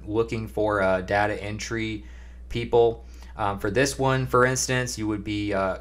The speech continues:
compiling and sorting data for computer entry, uh, establishing entry priorities, processing customer and account source documents by reviewing data for deficiencies,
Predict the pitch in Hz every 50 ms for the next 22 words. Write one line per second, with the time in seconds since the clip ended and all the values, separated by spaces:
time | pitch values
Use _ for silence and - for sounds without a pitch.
0 | - - - 120 104 104 113 120 123 127 127 123 117 101 - 123 117 117 117 120
1 | 110 113 117 117 117 117 117 113 - 107 95 - - 92 92 - 127 127 120 123
2 | - 117 120 117 117 - 120 120 120 117 117 117 113 - - - - - - -
3 | - - - 101 98 98 95 - - 117 113 117 117 113 - 113 104 98 95 110
4 | 113 110 - 117 110 104 101 - 90 90 92 107 131 143 143 143 139 139 139 135
5 | 131 - - - 110 113 113 - - 120 113 113 - - 113 110 107 110 98 -
6 | - - - 113 117 - - 120 113 107 104 98 - - - 120 123 120 - -
7 | - 120 120 117 - - 120 120 117 117 - 120 120 120 117 113 - 95 92 95
8 | 92 92 92 101 104 104 101 98 92 90 110 110 113 113 113 110 - 95 - -
9 | - - 117 117 117 - 117 117 - - 120 117 113 113 117 113